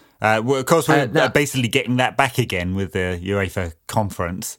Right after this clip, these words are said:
Speaker 2: That's, um,
Speaker 1: uh, coming up in a couple of years' time.
Speaker 2: It's available to watch. I, uh, we found it on, uh, Daily Motion, so that game seems to be up in full on the internet. So if you wanna watch that before,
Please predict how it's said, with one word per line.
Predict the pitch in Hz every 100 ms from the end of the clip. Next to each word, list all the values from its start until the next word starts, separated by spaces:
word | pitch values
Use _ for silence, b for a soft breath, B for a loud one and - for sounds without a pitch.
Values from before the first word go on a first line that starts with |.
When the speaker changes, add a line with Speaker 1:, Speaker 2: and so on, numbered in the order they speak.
| -
Speaker 2:
That's, | 175 - -
um, | 196 185
Speaker 1:
uh, | 180
coming | - 113 104
up | 101 -
in | 107
a | 104
couple | 113 113
of | 110
years' | 104 -
time. | 110 113 123
Speaker 2:
It's | 175 -
available | 196 208 175 175
to | 160
watch. | 175 - - -
I, | 147 151 151 156
uh, | -
we | 139 151
found | - 156 151
it | 151
on, | 131 135 135 131
uh, | - 120 120
Daily | 139 135 131
Motion, | 135 139 - 139
so | - 123 117
that | 127 -
game | 131 120
seems | - 123 -
to |
be | 123 123 123 -
up | - 123 139
in | 123
full | - 131 120
on | 113 120
the | 120
internet. | 127 131 131 -
So | 123 120 120
if | 117 -
you | 123
wanna | 120
watch | 120 -
that | - -
before, | 113 - 123 120